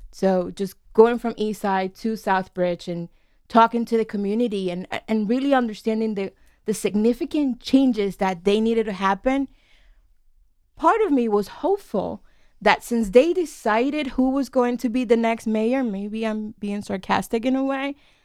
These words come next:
that they will be impacted first in a positive way and that we will start seeing changes. So, if you're listening, um, or dear mayor, I'm wondering when you're going to go back to that community that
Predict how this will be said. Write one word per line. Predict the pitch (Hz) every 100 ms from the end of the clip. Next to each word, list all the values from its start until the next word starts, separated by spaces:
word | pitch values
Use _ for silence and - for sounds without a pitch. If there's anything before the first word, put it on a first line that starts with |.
| _ -
that | 240 -
they | 196 240 277
will | 320
be | 240 262 247 - _
impacted | 220 208 - 208 - - -
first | - 220 208 208
in | 196
a | 185
positive | - 330 539 196 180 -
way | - - - - _ _ _
and | 233 240
that | 226 220
we | 254 262
will | 254
start | - 247 240
seeing | - 247 233 220
changes. | - 240 233 214 - - _ _ _ _
So, | - - 294 196 - _ _ _ -
if | 190
you're | 262
listening, | 269 247 185 208 269 _ _ _ - _ _ _ _ _ _ _
um, | 170 175 175 185 _ _ _ _ _ _ _
or | 180 175 _ _ _
dear | 202 185
mayor, | 180 160 170 233 - _ _ _ _ _ _ -
I'm | 269 277 233
wondering | 269 359 453 285
when | 220 240 214 - 190 -
you're | 208 208
going | 190 214 208
to | -
go | 180 214 208
back | 220 262 -
to | 262
that | 254 226
community | 226 220 220 208 208 190
that | 202 -